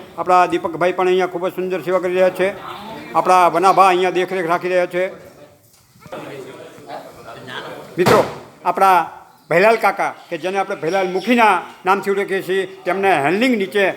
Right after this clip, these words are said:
મિત્રો, આપણે આ આપણું કામકાજ થઈ રહ્યું છે. અને આપણા રણછોડ કાકા છે, આપણા હરિકાકા પણ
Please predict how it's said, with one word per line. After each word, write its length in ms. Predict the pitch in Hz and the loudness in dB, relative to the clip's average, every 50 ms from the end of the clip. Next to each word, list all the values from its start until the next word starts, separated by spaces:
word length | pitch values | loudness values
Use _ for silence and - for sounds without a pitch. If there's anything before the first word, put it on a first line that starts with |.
| - - | -6 -12
મિત્રો, 200 | - 165 - 202 | -10 -4 2 2
આપણે 220 | 190 180 - 202 196 | 2 2 4 4 4
આ 100 | 190 190 190 | 4 4 4
આપણું 220 | 185 190 190 180 | 2 0 -2 -2
કામકાજ 320 | 156 190 185 185 - 196 - - | 0 0 0 2 0 -2 -2 -2
થઈ 100 | 185 196 | -2 0
રહ્યું 200 | 196 196 196 - | 0 0 0 0
છે. 140 | - 185 208 - - - - - - - - - - - - _ - - _ _ - - - - - | 0 -2 -4 -4 -10 -18 -20 -20 -20 -20 -20 -20 -20 -20 -20 _ -20 -20 _ _ -20 -20 -18 -10 -4
અને 320 | 170 175 190 196 180 151 - - - - - 202 185 | 0 4 4 6 4 4 2 -4 -8 -12 -10 -6 -4
આપણા 480 | 170 - 196 202 196 202 196 185 180 - - - - | -2 2 4 6 6 6 6 4 2 -2 -10 -10 -6
રણછોડ 320 | 165 185 190 - - 220 220 | -4 -4 -4 -2 -2 -2 0
કાકા 260 | 220 214 214 214 196 | 0 0 0 0 -2
છે, 200 | - 190 196 196 185 175 - - - - - | -2 -2 -2 -2 -2 -2 -4 -10 -14 -10 -8
આપણા 280 | 180 - 196 196 175 | -2 2 4 4 4
હરિકાકા 440 | 151 156 208 202 220 214 220 220 208 | 4 2 2 2 2 4 4 4 2
પણ 280 | 214 208 208 208 208 | 2 2 2 2 2